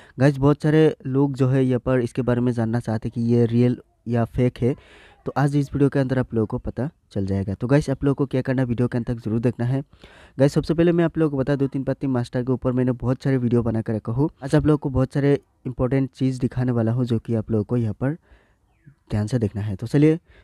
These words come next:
सबसे पहले गाइस, यहाँ पर मैं आप लोगों को दिखा दूँ मेरा जो इस वॉलेट का जो विड्रॉल प्रूफ है। तो गाइस, यहाँ पर विड्रॉ वाले सेक्शन पे क्लिक करने के बाद जो यहाँ पर विड्रॉल रिकॉर्ड है, इसके ऊपर मैं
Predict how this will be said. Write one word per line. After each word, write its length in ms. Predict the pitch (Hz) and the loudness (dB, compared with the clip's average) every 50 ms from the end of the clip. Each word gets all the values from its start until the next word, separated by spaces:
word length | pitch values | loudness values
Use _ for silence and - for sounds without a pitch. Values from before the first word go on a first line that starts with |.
| _ - | _ -8
सबसे 200 | - 143 - 170 | -8 -4 -4 -2
पहले 160 | 156 165 165 156 | 0 0 0 0
गाइस, 200 | 165 160 - 180 | 0 -2 -2 -4
यहाँ 80 | 180 | -4
पर 140 | - 147 147 | -2 -2 0
मैं 120 | 147 151 | 0 0
आप 160 | 143 135 - 139 | 0 -2 -2 -4
लोगों 120 | 143 135 | -6 -6
को 280 | - - 143 139 139 127 | -4 -4 -2 -2 -2 -2
दिखा 280 | 123 120 - - 135 | -4 -8 -8 -8 -6
दूँ 140 | 123 135 127 | -4 -2 -2
मेरा 240 | 127 123 117 120 120 | -2 0 0 -2 -2
जो 340 | 117 127 123 120 117 - _ _ _ _ - | -2 -2 -2 -2 -2 -4 _ _ _ _ -8
इस 180 | 139 147 - - | -8 -8 -8 -6
वॉलेट 340 | 127 127 131 131 135 135 - | -4 -2 0 0 0 -2 -2
का 300 | - - 139 139 139 - - _ - _ _ _ _ _ _ _ - | -2 -2 0 0 0 -2 -4 _ -20 _ _ _ _ _ _ _ -12
जो 520 | 117 113 123 123 127 127 127 127 127 123 120 - - _ - | -2 0 2 4 6 6 6 6 4 4 2 0 -4 _ -8
विड्रॉल 420 | 117 117 117 143 139 139 135 135 - _ _ _ _ _ _ _ _ _ - - _ _ _ _ | -8 -4 0 0 2 2 2 -2 -4 _ _ _ _ _ _ _ _ _ -20 -20 _ _ _ _
प्रूफ 220 | - 135 139 135 135 | -4 -2 -2 0 0
है। 180 | 131 151 196 - _ _ _ _ _ _ _ _ _ _ _ _ _ _ _ _ _ _ _ _ _ _ _ _ _ _ _ _ _ _ _ _ - | -2 -2 -4 -6 _ _ _ _ _ _ _ _ _ _ _ _ _ _ _ _ _ _ _ _ _ _ _ _ _ _ _ _ _ _ _ _ -8
तो 80 | 135 | 0
गाइस, 220 | 123 147 147 - - | 0 0 0 0 -2
यहाँ 80 | 143 | -6
पर 260 | 135 - 151 151 147 - 120 | -2 0 0 0 0 0 -4
विड्रॉ 220 | 135 131 147 143 | -6 -4 -2 -2
वाले 160 | 147 147 147 | 0 0 -2
सेक्शन 340 | 139 - 143 - - 156 147 | -2 -4 -10 -8 -6 -8 -8
पे 180 | 139 - 147 139 | -4 -4 -4 -6
क्लिक 340 | - _ - 135 143 - - | -4 _ -2 -2 -2 0 0
करने 200 | 143 139 143 135 | 0 0 2 0
के 80 | 143 | 2
बाद 240 | 131 123 120 131 127 - _ | 2 2 2 2 0 -4 _
जो 120 | - - 139 | -2 0 2
यहाँ 140 | 139 139 131 | 2 2 2
पर 180 | - 143 127 | 0 -2 0
विड्रॉल 320 | 127 120 117 - 139 135 123 | 0 -2 -2 -2 -2 0 0
रिकॉर्ड 320 | 117 107 - 135 135 123 | -2 -2 -2 -2 -2 -2
है, 140 | 123 113 117 | -2 -4 -4
इसके 180 | 113 - - | -4 -6 -8
ऊपर 180 | 123 - 127 123 | -8 -6 -4 -4
मैं 120 | 123 123 | -4 -4